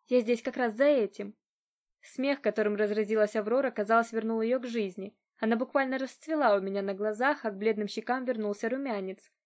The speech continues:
Никогда не слышала, чтобы кто-то смеялся так заливисто и задорно, особенно надо мной.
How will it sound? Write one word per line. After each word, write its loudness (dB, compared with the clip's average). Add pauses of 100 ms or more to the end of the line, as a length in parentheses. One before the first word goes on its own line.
(260)
Никогда 2
не 2
слышала, -2
чтобы -4
кто-то -4
смеялся 0
так -6
заливисто -2
и 2
задорно, -2
особенно -2
надо -4
мной. -4